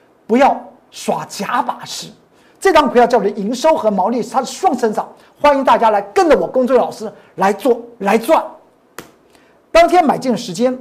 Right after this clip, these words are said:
大概是在十点出头，买进的位置点长这样子，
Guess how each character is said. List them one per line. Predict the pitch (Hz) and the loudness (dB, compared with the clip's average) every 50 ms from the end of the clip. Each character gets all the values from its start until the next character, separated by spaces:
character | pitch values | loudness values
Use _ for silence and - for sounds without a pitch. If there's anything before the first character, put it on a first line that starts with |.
| - - | -12 -2
大 | - 226 220 | 0 0 2
概 | - 208 196 175 | 2 0 -2 -2
是 | - - 208 | -4 -8 -10
在 | 185 - 196 170 | -2 0 0 0
十 | - - - - 214 233 | 0 -6 -8 -6 -6 -6
点 | - 180 147 123 | -6 -8 -10 -10
出 | - - 214 214 | -12 -12 -12 -12
头， | - - - - - - _ _ _ _ _ _ _ _ _ _ _ _ _ _ _ _ | -10 -10 -14 -14 -16 -20 _ _ _ _ _ _ _ _ _ _ _ _ _ _ _ _
买 | - 180 180 170 | -10 -8 -8 -4
进 | 165 254 | 0 0
的 | 247 | 2
位 | 262 254 | 2 0
置 | 180 214 | -2 -4
点 | 165 170 165 165 | -6 -8 -10 -10
长 | 165 139 - | -10 -14 -16
这 | - 202 196 | -8 -8 -8
样 | 175 143 131 | -8 -8 -12
子， | - - | -18 -20